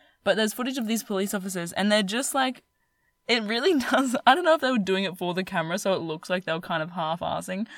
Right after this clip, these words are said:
but they're just, like, picking random things up and looking <laughs> under it,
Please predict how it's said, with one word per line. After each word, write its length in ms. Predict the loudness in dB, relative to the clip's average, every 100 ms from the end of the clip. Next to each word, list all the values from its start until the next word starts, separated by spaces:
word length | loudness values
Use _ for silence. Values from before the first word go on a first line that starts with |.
| -20 -8
but 140 | 0 4
they're 100 | 6
just, 200 | 4 2
like, 180 | 0 -2 _
picking 400 | -8 -6 0 0
random 440 | 4 4 4 2 0
things 320 | 0 0 2
up 160 | 2 2
and 120 | 2
looking 280 | 2 2 6
<laughs> 120 | 6
under 320 | 6 2 0
it, 220 | 0 -4